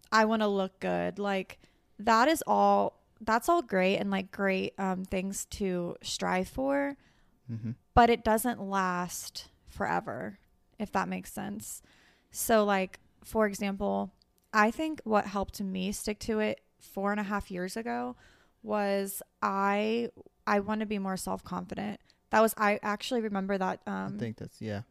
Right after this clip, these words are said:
Speaker 2: that's both of us.
Speaker 1: twenty nineteen, that was my New Year's resolution.
Speaker 2: Mm-hmm.
Speaker 1: I remember 'cause we made, like, little bracelets or something at, um, your mom's house.
Speaker 2: Yeah.
Speaker 1: And I put confidence or, like, com-, be confident on it or something. And I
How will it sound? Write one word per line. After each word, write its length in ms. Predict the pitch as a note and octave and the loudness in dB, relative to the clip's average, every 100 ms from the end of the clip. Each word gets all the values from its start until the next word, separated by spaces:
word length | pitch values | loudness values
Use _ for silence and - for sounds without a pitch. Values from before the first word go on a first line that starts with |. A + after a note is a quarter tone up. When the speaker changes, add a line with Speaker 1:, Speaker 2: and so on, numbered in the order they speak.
| _ | _
Speaker 2:
that's 0 | |
both 60 | - A2 | -10 -4
of 0 | |
us. 40 | |
Speaker 1:
twenty 240 | - A#3+ A#3+ | 2 2 2
nineteen, 460 | A3+ F#3+ - G3+ | 2 0 -4 -2
that 120 | G3 G3 | -2 -2
was 140 | A3 | -2
my 160 | A3+ G3 | -4 -4
New 180 | F#3 F#3 | -4 -4
Year's 240 | G3 G3 | -4 -6
resolution. 760 | F#3+ F#3 F3 F3 - - G#3 G3+ _ _ _ _ _ A#2+ | -8 -8 -6 -6 -8 -10 -12 -16 _ _ _ _ _ -8
Speaker 2:
Mm-hmm. 220 | G#2+ A#2 - | -6 -6 -4
Speaker 1:
I 100 | G#3 | 0
remember 400 | G#3 A3+ G3+ G3+ | 0 0 -2 -2
'cause 220 | G3+ A3 - | -6 -6 -4
we 100 | G#3 | -4
made, 300 | G3+ G3 G3 | -4 -6 -6
like, 220 | G#3 - | -8 -8
little 460 | G#3 G3 F#3+ G3 - - | -6 -4 -6 -8 -14 -10
bracelets 460 | G3 F#3 - B3+ C#4 | -6 -6 -6 -8 -8
or 60 | |
something 480 | C#4 C4+ C4 C#4+ C#4 - | -10 -10 -8 -8 -6 -4
at, 320 | G#3 G3+ - _ - | -4 -4 -8 _ -10
um, 360 | G3+ F#3+ F#3 G3+ | -8 -6 -8 -8
your 140 | G#3 | -6
mom's 260 | G3 F3+ - | -6 -8 -8
house. 520 | B3 C4 - - - _ _ | -10 -10 -12 -16 -18 _ _
Speaker 2:
Yeah. 280 | B2 B2+ F3 - _ - | -2 0 -2 -8 _ -2
Speaker 1:
And 220 | A3 G#3+ | 0 0
I 320 | G3+ G3 G3+ G3+ - | 2 2 2 -4 -10
put 520 | - A3+ G3 F#3 - | -4 0 0 -2 -8
confidence 640 | - G3+ G3 G3+ F#3 F#3 | -12 -6 -6 -4 -6 -6
or, 140 | - G3+ | -4 -2
like, 200 | F#3+ F#3+ | -2 -6
com-, 360 | - G3+ G3 - _ _ _ A3+ | -4 -4 -4 -8 _ _ _ -10
be 160 | A#3 A3 | -4 -4
confident 520 | - G3+ G3+ F#3+ F#3 | 0 -2 0 -2 -2
on 180 | F3+ F3+ | -4 -4
it 100 | F#3 | -4
or 80 | G3 | -6
something. 520 | G3 G3 G#3 G#3+ A3 - - - _ | -6 -8 -8 -8 -10 -14 -20 -20 _
And 120 | G#3+ | 2
I 260 | G#3+ G#3 | 4 2